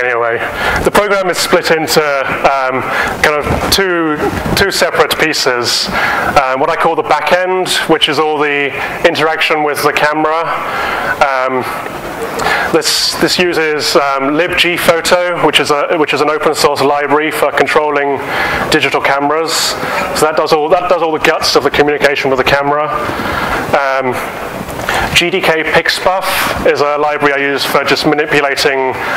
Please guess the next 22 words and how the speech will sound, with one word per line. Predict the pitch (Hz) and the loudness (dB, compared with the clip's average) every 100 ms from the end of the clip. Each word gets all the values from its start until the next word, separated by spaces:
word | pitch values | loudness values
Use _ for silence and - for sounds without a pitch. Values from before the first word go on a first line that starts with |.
| - | 0
the | 143 | 2
images | 143 139 143 135 | 2 2 0 0
we | 143 | 0
download. | 139 139 139 143 151 165 175 - - - - - - - - - - - - 147 | 2 2 2 0 0 0 -2 -4 -6 -6 -6 -4 -4 -2 -2 -2 -4 -6 -2 0
Um, | 131 127 117 - - - - - - - | 0 0 -2 -2 -2 -2 -4 -4 -2 0
L | 170 | 0
C | 170 190 175 | 0 0 0
M | 160 | 0
S | 165 185 - - - - - - - - - - | 0 0 -2 -2 -2 -4 -6 -6 -6 -4 -4 0
is | 143 139 127 - - | 0 0 -2 0 0
a, | 151 143 139 139 | 2 0 0 0
uh, | 139 147 135 131 131 175 | 0 0 0 0 0 2
is | 143 | 2
a | |
library | 147 151 143 143 | 2 0 2 2
I | |
use | 139 139 - | 0 0 0
for | 147 | 2
doing | 147 139 | 2 2
the | 135 | 0
color | - 156 | 0 0
management, | 143 147 151 151 156 202 | 0 0 0 0 0 0